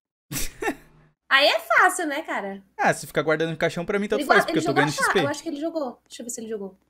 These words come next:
Speaker 1: Eu tô, eu tô aqui... De qualquer forma, eu tô ganhando
Speaker 2: Deixa a
Speaker 1: X P.
Speaker 2: menina, deixa.
Speaker 1: Vai lá,
Speaker 2: É,
Speaker 1: vai lá.
Speaker 2: tá ganhando. Ele
Speaker 1: Ai,
Speaker 2: pegou
Speaker 1: meu
Speaker 2: a
Speaker 1: Deus.
Speaker 2: faca.
Speaker 1: Ih, meu Deus do céu.
Speaker 2: Ele...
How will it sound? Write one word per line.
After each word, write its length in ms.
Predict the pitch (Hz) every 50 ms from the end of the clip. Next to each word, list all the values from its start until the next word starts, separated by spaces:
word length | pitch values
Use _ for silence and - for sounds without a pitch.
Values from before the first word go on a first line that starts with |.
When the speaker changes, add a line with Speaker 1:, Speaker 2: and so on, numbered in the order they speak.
| _ _ _ _ _ _
Speaker 1:
Eu 120 | - 139 135
tô, 500 | - - 147 143 143 151 156 160 143 - -
eu 140 | 127 139 139
tô 200 | - - 143 147
aqui... 840 | 147 147 - - 151 147 151 156 160 170 175 185 190 196 202 214 208 _ _ _ _ _ _ _ _ _ _ _ _ _ _ _ _ -
De 100 | 127 131
qualquer 260 | - 151 147 - 160
forma, 240 | - - 170 160 165
eu 20 |
tô 100 | 160 -
ganhando 160 | 175 180 185 190
Speaker 2:
Deixa 140 | 196 - 302
a 40 | 285
Speaker 1:
X 80 | 262 247
P. 140 | 240 175
Speaker 2:
menina, 180 | - 220 220 220
deixa. 300 | 214 226 208 - 208 208 - - _ _ _ _ _ _ _ _
Speaker 1:
Vai 120 | - 139 139
lá, 80 | 139
Speaker 2:
É, 80 | 311 240
Speaker 1:
vai 80 | - 139
lá. 60 | 131
Speaker 2:
tá 60 | - 220
ganhando. 360 | 254 330 381 302 214 202 - _ _ -
Ele 120 | - -
Speaker 1:
Ai, 0 |
Speaker 2:
pegou 120 | - - -
Speaker 1:
meu 60 | -
Speaker 2:
a 80 | -
Speaker 1:
Deus. 140 | 123 - - -
Speaker 2:
faca. 100 | _ _ _ _ _ _ - -
Speaker 1:
Ih, 220 | 294 311 294 269
meu 80 | 214 170
Deus 140 | 139 139 131
do 20 |
céu. 120 | - 139 113
Speaker 2:
Ele... 180 | 233 226 -